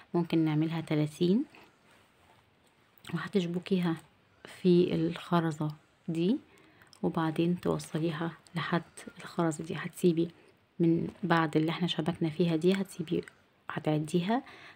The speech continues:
تبقى واحد، اتنين، تلاتة، وتشبكي في التالتة. يعني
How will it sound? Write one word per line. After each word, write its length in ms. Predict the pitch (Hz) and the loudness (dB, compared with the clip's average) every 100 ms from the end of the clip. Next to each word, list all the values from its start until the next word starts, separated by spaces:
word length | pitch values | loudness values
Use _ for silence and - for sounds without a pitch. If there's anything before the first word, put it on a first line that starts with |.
| - | -12
تبقى 280 | - 165 160 | -4 0 0
واحد، 340 | 165 170 226 226 - | 0 -2 -4 -4 -8
اتنين، 540 | - 165 160 170 208 - | 0 2 4 4 0 -2
تلاتة، 440 | 175 165 175 - | 0 0 0 -2
وتشبكي 600 | 233 208 190 - 180 185 | -2 0 0 -2 -2 -2
في 460 | 185 - - 175 180 - | -4 -8 0 2 2 -2
التالتة. 480 | - - 151 - - - - - - - - - _ _ _ _ _ _ | -10 -4 -4 -4 -16 -20 -20 -20 -20 -20 -20 -20 _ _ _ _ _ _
يعني 220 | 180 165 | -2 -2